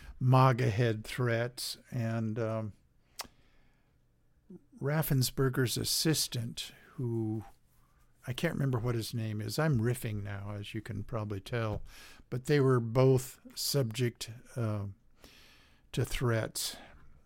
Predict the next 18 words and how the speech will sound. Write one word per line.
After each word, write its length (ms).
by 200
the 160
maga 640
heads. 420
You 120
know, 400
in 140
the 140
twenty 480
twenty-two 680
election 460
coming 240
up 140
this 240
November, 600
we 240
have 240
just 380